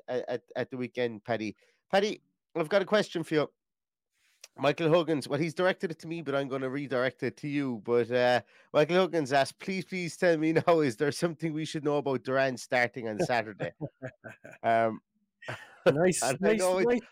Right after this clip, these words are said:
Speaker 1: I see what
Speaker 2: words
Speaker 1: you
Speaker 2: there,
Speaker 1: did
Speaker 2: Michael.
Speaker 1: there. <laughs>
Speaker 2: Man-, many of a certain age wouldn't see what he <laughs> did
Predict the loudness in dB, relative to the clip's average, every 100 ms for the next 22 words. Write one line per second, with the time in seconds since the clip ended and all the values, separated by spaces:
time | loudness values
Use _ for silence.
0 | -4 2 4 4 2 0 -2 0 2 2
1 | 2 2 -4 _ _ _ -14 -8 -4 -4
2 | -4 -6 -6 -16 -18 _ -20 _ -20 -20
3 | -20 -20 -20 -20 -20 _ _ 0 2 2
4 | 4 4 4 4 4 4 4 4 2 0
5 | 0 -2 -2 -2 0 2 2 0 0 -2